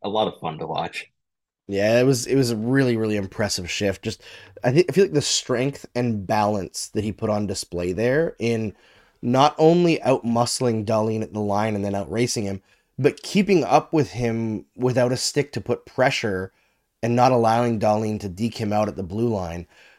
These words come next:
Speaker 2: Like, just incredible, incredible series of reactions from Mike Matheson in applying pressure. I find so many players without a stick play so conservatively,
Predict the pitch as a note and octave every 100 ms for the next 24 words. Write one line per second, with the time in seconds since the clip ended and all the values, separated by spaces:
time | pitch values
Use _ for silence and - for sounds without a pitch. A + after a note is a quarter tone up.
0 | _ A2+ G2+ - _ - F3 D#3+ - _
1 | _ _ _ _ _ _ _ _ D3+ D3
2 | - - C#3 D#3+ E3 C#3+ F#2 F2 - A2+
3 | A#2 - - - C#3+ C3+ C3+ A2 A2 G#2
4 | - _ _ _ - - - E3+ D#3+ D3+
5 | C3+ A#2+ A#2 A2 G2+ G#2+ - C#3 D#3 D#3
6 | - - - A2+ A#2 A2+ G#2 G#2 G#2 C3+
7 | A#2 G2+ - A2 A2 G#2+ - G2+ - B2
8 | C#3 - - - - C3+ D#3 D3+ - -
9 | D3+ F3 F#3 - A2+ A#2 C3 D#3 A#2+ A2
10 | G#2+ A2+ - A2 C3+ - - G2+ - G#2+
11 | A2 A2+ G2 G2 G2+ B2 C#3+ F3 F#3